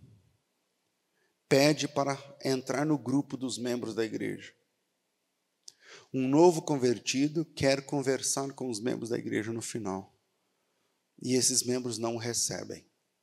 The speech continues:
Não pegam na mão, não adicionam ele no grupo do WhatsApp da igreja. O que que acontece? Esse cara não volta nunca mais. Eu não esperava isso de uma igreja que se diz <laughs> evangélica.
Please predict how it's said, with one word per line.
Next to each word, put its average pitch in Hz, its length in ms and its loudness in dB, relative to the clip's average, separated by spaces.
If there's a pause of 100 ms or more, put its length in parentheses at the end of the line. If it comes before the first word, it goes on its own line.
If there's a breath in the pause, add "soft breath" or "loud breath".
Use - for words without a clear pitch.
Não 110 260 -8
pegam 110 340 -4
na 107 140 -6
mão, 131 380 -4
não 123 200 -2
adicionam 120 480 0
ele 120 120 0
no 123 120 0
grupo 123 280 -4
do 123 80 4
WhatsApp 117 480 0
da 104 80 2
igreja. 104 440 -4 (1200)
O 123 80 -4
que 139 160 0
que - 80 -2
acontece? - 720 -4 (1080)
Esse 151 200 -6
cara 143 220 -6
não 151 120 -6
volta 143 260 -8
nunca 143 220 -10
mais. 131 480 -14 (2250)
Eu 269 140 -2
não 233 100 0
esperava 135 640 -2
isso 123 300 -2
de 110 80 -8
uma 127 140 0
igreja 120 420 2
que 165 140 4
se 208 200 8
diz - 840 6
<laughs> - 3500 -14
evangélica. 143 1000 4